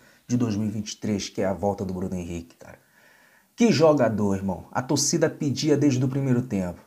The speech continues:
Pra mim era pra ter sido titular, ter entrado desde o primeiro tempo. Esse cara não pode ser reserva. Esse pode, o cara não pode ser banco, só se estiver machucado.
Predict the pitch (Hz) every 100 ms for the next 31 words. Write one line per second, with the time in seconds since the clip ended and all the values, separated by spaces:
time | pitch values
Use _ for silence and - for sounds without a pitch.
0 | _ - 160 139 156 139 135 135 131 127
1 | - 127 123 - - _ - - 127 113
2 | 113 104 110 123 107 127 127 113 156 160
3 | 127 - 127 123 107 110 107 - - _
4 | _ 135 131 127 139 147 139 127 131 127
5 | 113 - 123 104 92 95 101 90 87 -
6 | - 123 143 98 98 127 143 139 131 127
7 | 127 120 90 107 104 117 117 - 117 110
8 | 110 110 - 101 98